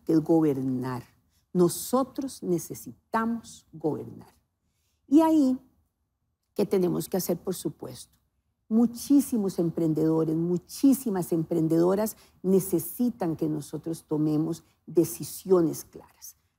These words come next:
La banca, por ejemplo, para el desarrollo, ¿está trabajando bien? Entonces veamos cómo lograr que ésta tenga más fondos a su haber. ¿Está trabajando de manera inadecuada? Tenemos que hacer la transformación con ella también.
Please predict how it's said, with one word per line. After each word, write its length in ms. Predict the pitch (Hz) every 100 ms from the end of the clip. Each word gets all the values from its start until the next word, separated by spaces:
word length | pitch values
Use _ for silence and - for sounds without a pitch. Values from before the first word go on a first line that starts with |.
| _
La 200 | 214 196
banca, 400 | 214 247 247 247
por 180 | - 196
ejemplo, 380 | 180 180 180 190
para 200 | - 180
el 100 | 170
desarrollo, 640 | 156 - 143 143 127 - - _ _ _ -
¿está 280 | 147 214
trabajando 640 | 226 302 294 247 285 285 294
bien? 400 | 294 320 269 165 _ _ _ _ _ _ _
Entonces 460 | - - 123 - 175
veamos 520 | 202 143 311 214 -
cómo 260 | 160 147 175
lograr 480 | 175 165 160 196 - - _
que 180 | - 170
ésta 220 | 156 -
tenga 480 | 185 - 226 277 175
más 180 | 143 123
fondos 520 | - 139 131 120 -
a 40 | 113
su 140 | -
haber. 240 | 101 - - _ _ _ _ -
¿Está 320 | 214 - 277
trabajando 720 | 302 294 277 240 285 277 285
de 140 | 269
manera 540 | 262 262 269 277 277 -
inadecuada? 920 | 247 240 220 208 - 302 294 202 175
Tenemos 420 | 202 196 226 -
que 140 | -
hacer 360 | 160 - 247 320
la 120 | 170
transformación 760 | 170 151 139 170 143 139 151 131
con 180 | 151 139
ella 200 | 127 127
también. 420 | 123 127 -